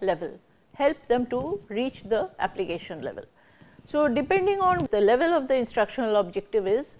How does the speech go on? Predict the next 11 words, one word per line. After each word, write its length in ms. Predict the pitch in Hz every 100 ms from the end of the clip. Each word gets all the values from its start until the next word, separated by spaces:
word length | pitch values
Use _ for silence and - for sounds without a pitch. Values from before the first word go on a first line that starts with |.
| - _ _ _ _ -
your 420 | 226 240 240 208
presentation, 880 | - 233 269 370 262 240 - - -
the 100 | 190
way 260 | 180 247 294
you 160 | 285
present 460 | 247 214 214 339 330
your 180 | 277 247
e-content 680 | 233 220 202 196 214 254 202
will 180 | 220
also 440 | 190 160 - 262 403 - - _ 196
depend. 400 | - 190 151